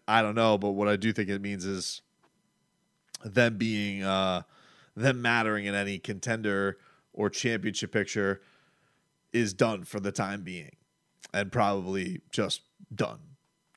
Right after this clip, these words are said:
But on the other end, we did get to see a lot of great youth. We got to see a lot of great talent.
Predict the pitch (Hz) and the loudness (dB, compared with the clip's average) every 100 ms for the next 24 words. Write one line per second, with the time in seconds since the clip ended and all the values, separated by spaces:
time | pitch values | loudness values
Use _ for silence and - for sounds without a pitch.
0 | _ _ _ _ _ _ _ _ - 208 | _ _ _ _ _ _ _ _ 8 10
1 | 156 - 123 120 135 254 240 127 92 85 | 10 8 2 6 10 12 12 12 8 2
2 | 73 - - _ _ _ - 110 110 208 | -4 -12 -18 _ _ _ -2 0 8 8
3 | 175 147 139 - 131 117 101 110 120 113 | 8 4 4 2 4 4 4 4 2 2
4 | 101 95 78 80 - - - _ - 120 | -2 -6 -8 -14 -18 -20 -20 _ 0 6
5 | 135 107 - 113 92 92 104 110 117 117 | 6 4 2 2 2 0 2 6 6 6
6 | 113 107 - - - _ _ _ _ - | 4 0 -6 -18 -20 _ _ _ _ -6
7 | 110 147 147 - 113 107 98 95 | 6 8 8 4 4 4 4 2